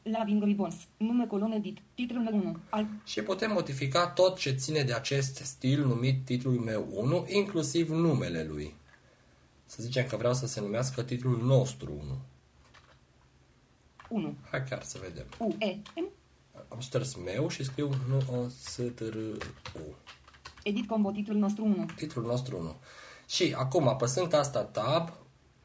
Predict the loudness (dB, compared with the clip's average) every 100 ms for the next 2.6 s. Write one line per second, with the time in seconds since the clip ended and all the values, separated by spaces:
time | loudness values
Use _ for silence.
0 | _ _ _ _ -4 0 2 0 0 0
1 | 2 0 2 2 4 4 2 -2 -2 -2
2 | -2 0 0 0 -2 -2